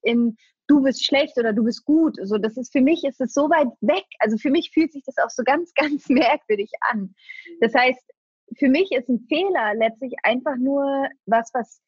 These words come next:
vielleicht in dem Moment einfach nicht funktioniert hat für das, wo ich gerne hin wollte, oder es ist einfach eine Erfahrung. Am Ende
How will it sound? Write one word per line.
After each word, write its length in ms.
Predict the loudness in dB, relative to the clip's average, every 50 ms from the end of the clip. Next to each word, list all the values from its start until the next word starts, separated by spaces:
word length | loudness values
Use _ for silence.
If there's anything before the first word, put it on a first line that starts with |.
| _ _ _ _ 0
vielleicht 220 | 2 2 2 0
in 120 | 0 0
dem 100 | 0 2
Moment 260 | 2 2 0 0 -2 -2
einfach 200 | -4 -2 -2 -2
nicht 200 | -4 -4 -4 -2
funktioniert 580 | -2 -2 -2 0 0 2 4 4 2 2 0 0
hat 200 | 0 0 0 _
für 80 | -2 -2
das, 180 | -2 0 0
wo 60 | -2
ich 100 | -2 0
gerne 200 | 0 0 0 2
hin 200 | 2 2 2 2
wollte, 440 | 2 2 2 2 0 -2 -2 0 0
oder 340 | 2 2 2 2 2 2 0 -2
es 120 | -4 -6
ist 180 | -4 -4 -4 -2
einfach 380 | -2 -2 -2 -2 -2 -2 -4 -4 -8 _ _ _ _ _ _ _ _ _ _ _ -2
eine 300 | -2 0 2 2 2 2
Erfahrung. 600 | 0 0 2 2 2 2 2 0 0 0 -2 -2
Am 160 | -2 -2 0 0
Ende 280 | 0 0 0 0 0